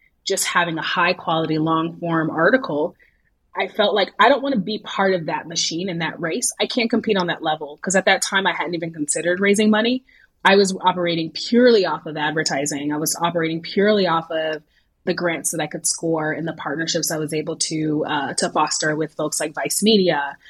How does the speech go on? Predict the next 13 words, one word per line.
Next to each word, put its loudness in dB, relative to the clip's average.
and, 0
and -4
some -2
other, 2
some -2
other 2
sort 0
of -4
niche-based -2
publications. -2
And 0
so 2
my 4